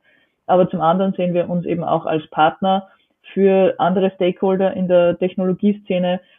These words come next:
um eben etwas zu ändern. Und das heißt konkret, ähm, mehr Venture Capital in Richtung, ähm, genderdiverse Teams zu bringen,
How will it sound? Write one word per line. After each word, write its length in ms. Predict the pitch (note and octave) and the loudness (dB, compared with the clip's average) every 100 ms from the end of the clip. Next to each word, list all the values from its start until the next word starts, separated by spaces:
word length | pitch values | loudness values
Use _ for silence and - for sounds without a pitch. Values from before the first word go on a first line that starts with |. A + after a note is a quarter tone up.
| _ | _
um 220 | G#3 G3 | 2 2
eben 240 | F3 F3+ E3+ | 2 -2 -2
etwas 320 | - E3+ E3 | -2 -2 -4
zu 80 | - - | -6 -8
ändern. 320 | D3+ D3+ - | -6 -4 -4
Und 180 | E3 E3+ | -6 -6
das 100 | D#3+ | -2
heißt 280 | D3+ D3+ | -2 -2
konkret, 540 | - E3 D#3 F3+ G#3+ G#3+ _ _ _ - | -6 -6 0 2 2 -2 _ _ _ -6
ähm, 320 | F3+ E3+ F3 F3 | -2 0 -2 -2
mehr 460 | F#3 F3+ F3 F3 - | -2 2 4 4 4
Venture 320 | F3+ F3 F#3+ | 0 -4 -6
Capital 540 | - D#3+ F3+ E3+ E3+ E3 | -4 -2 -2 0 0 0
in 160 | F3 | -2
Richtung, 580 | E3 F3+ - E3 D#3+ D#3 | -2 -2 -2 -4 -4 -6
ähm, 380 | D#3+ D3+ D3 D3 | -4 -4 -4 -6
genderdiverse 640 | - E3+ E3 D#3+ D3+ D3+ - | -4 -2 -2 0 -2 -2 0
Teams 280 | A#3 A#3 - | 2 2 0
zu 100 | A3 | -4
bringen, 500 | G#3 G3+ G3 F#3+ | 0 2 2 2